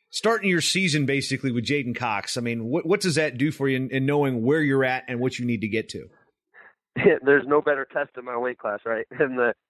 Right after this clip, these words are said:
Speaker 2: the guy who's been pretty dominant in it for the last couple of years. And, and I think it, it, my mindset towards the, uh, towards the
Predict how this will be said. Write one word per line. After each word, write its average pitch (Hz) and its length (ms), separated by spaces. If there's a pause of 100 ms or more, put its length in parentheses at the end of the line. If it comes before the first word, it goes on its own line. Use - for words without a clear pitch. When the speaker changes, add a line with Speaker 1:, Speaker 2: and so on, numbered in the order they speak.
(160)
Speaker 2:
the 127 100
guy 135 240
who's 131 160
been 123 160
pretty 131 200
dominant 120 460
in 117 260
it 110 60 (400)
for 117 100
the 117 60
last 117 240
couple 117 220
of 113 60
years. 117 300
And, 107 120 (520)
and 190 340
I 196 100
think 226 260 (440)
it, 160 180
it, 190 140 (100)
my 185 140
mindset 156 520
towards 156 360
the, 123 440 (640)
uh, 110 200 (100)
towards 165 220
the 139 100